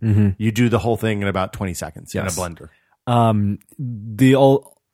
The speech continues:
Speaker 1: alternative way, which Joey taught me, was to open a bottle of wine, then you pour out one glass,
Speaker 2: Mm-hmm.
Speaker 1: and then you put the cork back in the other way,
Speaker 2: Mm-hmm.
Speaker 1: because that's the only way it can
Speaker 2: Can you
Speaker 1: fit.
Speaker 2: just put your thumb over it?
Speaker 1: No, you put the cork back in the other way, c-,
Speaker 2: Okay.
Speaker 1: because the, the pop,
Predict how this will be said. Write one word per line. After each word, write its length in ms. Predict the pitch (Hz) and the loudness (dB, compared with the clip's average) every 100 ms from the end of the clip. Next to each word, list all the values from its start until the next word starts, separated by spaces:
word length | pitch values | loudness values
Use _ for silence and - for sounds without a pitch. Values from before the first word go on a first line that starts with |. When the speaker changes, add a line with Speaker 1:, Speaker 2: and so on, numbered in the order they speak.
| _ _ _ _ _ | _ _ _ _ _
Speaker 1:
alternative 380 | 127 - 247 135 | -4 2 2 4
way, 240 | 104 92 95 | 2 2 2
which 200 | 101 - | -2 -6
Joey 280 | - 190 160 | 0 2 2
taught 220 | 101 87 | 0 -2
me, 240 | 90 90 | -2 -4
was 680 | 113 104 107 104 98 101 - _ - | -6 -2 0 0 0 -2 -6 _ -12
to 180 | - 110 | -4 -2
open 200 | 139 202 | 0 0
a 40 | 175 | 0
bottle 180 | 180 | 2
of 40 | 147 | 0
wine, 280 | 92 95 131 _ _ _ _ - | 0 -4 -8 _ _ _ _ -8
then 280 | 107 113 110 | 0 2 2
you 320 | 101 104 101 - | 0 0 -2 -6
pour 300 | - 143 135 | -2 -2 0
out 180 | 117 123 | -2 -2
one 260 | 113 160 | 0 0
glass, 500 | 135 85 - - - - | 0 -2 -4 -8 -10 -14
Speaker 2:
Mm-hmm. 240 | 107 104 143 - _ _ | -12 -12 -12 -16 _ _
Speaker 1:
and 100 | 117 | -4
then 100 | 113 | 0
you 80 | 113 | -2
put 240 | 104 - - | -4 -6 -6
the 60 | |
cork 260 | - 165 165 | -4 -2 -2
back 200 | 120 101 | -2 -2
in 160 | 107 101 | -4 -4
the 100 | 110 | -2
other 200 | 151 98 | 0 0
way, 360 | 78 92 147 _ _ 98 | -2 -8 -10 _ _ -14
Speaker 2:
Mm-hmm. 180 | 98 | -10
Speaker 1:
because 380 | 110 - 104 90 | -8 -6 -4 -4
that's 160 | 98 - | -6 -4
the 60 | 104 | -4
only 100 | 101 | -2
way 80 | 95 | -4
it 20 | |
can 80 | - | -8
Speaker 2:
Can 100 | 110 | -6
you 60 | 139 | 0
Speaker 1:
fit. 60 | 165 | 2
Speaker 2:
just 120 | 143 | 0
put 80 | 135 | -4
your 120 | 110 | -6
thumb 200 | 120 127 | -6 -4
over 220 | 139 165 | -4 -6
it? 80 | 196 _ _ | -12 _ _
Speaker 1:
No, 120 | 113 - - - | -16 -16 -18 -14
you 100 | 107 | -12
put 160 | 139 - | -10 -12
the 80 | |
cork 240 | - 135 - | -4 -4 -2
back 180 | 135 135 | -4 -2
in 80 | 123 | -6
the 100 | 127 | -2
other 200 | 147 107 | 0 0
way, 240 | 98 101 | 0 -4
c-, 60 | 110 | -6
Speaker 2:
Okay. 220 | 104 101 | -6 -6
Speaker 1:
because 280 | - 107 92 | -2 -2 -2
the, 140 | 110 | -8
the 160 | 92 107 | -6 -8
pop, 300 | - 127 | -4 -4